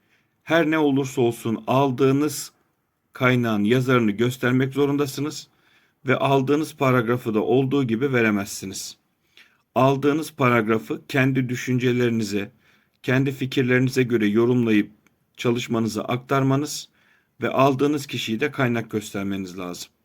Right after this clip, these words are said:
Tabii bu süreçte arkadaşlar bazen hiç kaynak gösterilmiyor. Mesela bizim en çok karşılaştığımız problemlerden birisi bu. Öğrenci yazmış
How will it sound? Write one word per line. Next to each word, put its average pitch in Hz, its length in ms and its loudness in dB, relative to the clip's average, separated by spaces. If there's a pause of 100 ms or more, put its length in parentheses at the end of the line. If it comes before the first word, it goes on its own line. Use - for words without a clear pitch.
(480)
Tabii 170 280 -2
bu 175 80 -2
süreçte 156 440 -2
arkadaşlar 135 560 -2
bazen 139 480 0
hiç - 280 -10
kaynak 131 380 0
gösterilmiyor. 117 760 0 (420)
Mesela 127 340 -2
bizim 135 240 -2
en 139 120 -2
çok 131 220 -6
karşılaştığımız 123 760 -4
problemlerden 123 840 -2
birisi 107 360 -2
bu. 107 260 0
Öğrenci 127 380 0
yazmış 131 500 -4